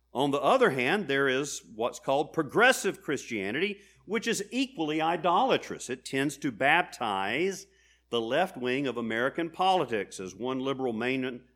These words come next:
mainline Protestant denomination has been described, it consists of the Democrat Party at prayer. These are Christians who can conflate secular social justice with biblical justice.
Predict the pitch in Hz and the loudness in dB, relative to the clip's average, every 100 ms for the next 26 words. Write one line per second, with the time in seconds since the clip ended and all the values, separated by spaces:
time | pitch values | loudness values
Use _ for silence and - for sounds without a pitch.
0 | - 139 139 131 127 135 139 139 - 101 | -2 0 2 0 0 2 2 2 -6 -8
1 | 113 120 120 117 120 120 120 113 107 - | -4 -2 -2 -2 -4 -4 -10 -10 -10 -8
2 | 117 107 - 135 143 139 139 - _ _ | -8 -8 -4 2 4 4 0 -18 _ _
3 | 135 123 - 123 - 151 - - 127 123 | -6 -6 -6 -8 -2 -2 -4 0 0 0
4 | 120 123 127 - 120 123 - 107 104 123 | -2 -2 -2 -2 -2 -2 -2 -2 -2 -2
5 | 120 127 - - 208 254 139 - _ _ | -4 -6 -6 -6 -4 -4 -6 -12 _ _
6 | _ _ _ _ _ _ _ _ _ _ | _ _ _ _ _ _ _ _ _ _
7 | _ _ _ _ - 147 151 - 185 180 | _ _ _ _ -12 -10 -10 0 0 0
8 | 175 160 175 180 156 - 143 - 165 180 | -4 -2 -4 -2 -4 -4 -6 0 4 4
9 | 180 - - 196 214 196 170 - 190 190 | 2 -6 0 0 0 -2 -2 -2 -2 -2
10 | 185 85 - 104 - 143 160 - - _ | -2 -6 -2 -4 -4 -12 -12 -16 -20 _
11 | _ _ _ _ - 190 165 247 262 - | _ _ _ _ -4 -4 2 0 0 -4
12 | 123 - 95 - - - - | -6 -4 -6 -6 -16 -20 -20